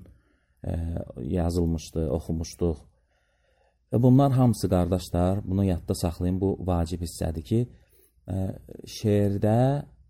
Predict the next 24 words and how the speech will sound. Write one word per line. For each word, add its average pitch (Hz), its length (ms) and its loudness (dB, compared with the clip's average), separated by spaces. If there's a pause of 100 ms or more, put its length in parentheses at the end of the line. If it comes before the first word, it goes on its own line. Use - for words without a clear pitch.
(240)
şeir 127 480 0 (240)
nəsr 107 460 2
kimi 101 260 -2
deyil, 80 320 2
yəni 87 240 -2
adi 95 380 0
yazı 92 180 0
kimi 92 280 -4
deyil. 78 200 0
Şeirdə, 110 600 2 (560)
e, 95 240 0 (160)
misraları 101 720 0
uyğunlaşdırmaq 90 920 2
üçün, 85 220 -2
qafiyəni, 92 600 0 (600)
e, 92 120 -6 (120)
uyğunlaşdırmaq 92 1000 0
üçün 110 340 -2 (1200)
şairlərə 98 640 2
icazəlidir 87 680 0
ki, 90 220 0 (760)
onlar 95 420 0
bəzi 95 320 2
hallarda 87 640 2